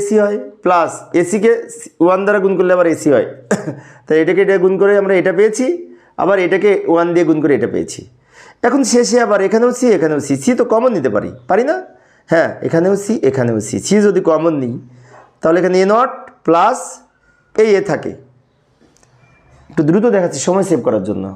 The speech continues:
আমি দুই মি-, দুই তিন মিনিটে আলোচনা করার চেষ্টা করি। এসি, এসি, সি যদি কমন নিই, তাহলে এ নট থাকে আর এ থাকে। এখন এটার মান কিন্তু আবার ওয়ান। এটার মান কি?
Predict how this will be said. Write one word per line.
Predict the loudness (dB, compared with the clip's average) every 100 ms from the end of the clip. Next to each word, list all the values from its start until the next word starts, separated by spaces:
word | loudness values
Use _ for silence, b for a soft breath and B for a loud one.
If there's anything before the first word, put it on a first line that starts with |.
| -2
আমি | 0 2
দুই | 2
মি-, | 2 0
দুই | 0
তিন | 2 2
মিনিটে | 2 2
আলোচনা | 0 0 0
করার | -2 -2
চেষ্টা | -4 -2 -2
করি। | -4 -6 -16 b b b b b b -20 -6 -2
এসি, | -2 0 2 2
এসি, | 0 -6 -8 -2
সি | 0 2
যদি | 0 0
কমন | 0 0 -2
নিই, | 0
তাহলে | 0 2 2
এ |
নট | 2 0
থাকে | 0 2
আর | 2
এ | 0 -2
থাকে। | -8 -6
এখন | 0 2
এটার | 2 2
মান | 0 -2
কিন্তু | 0 0
আবার | 0 0
ওয়ান। | 0 -2 -12 -20 _ _ _ _ _ _ _ b b b
এটার | 0 0
মান | 2 0
কি? | 0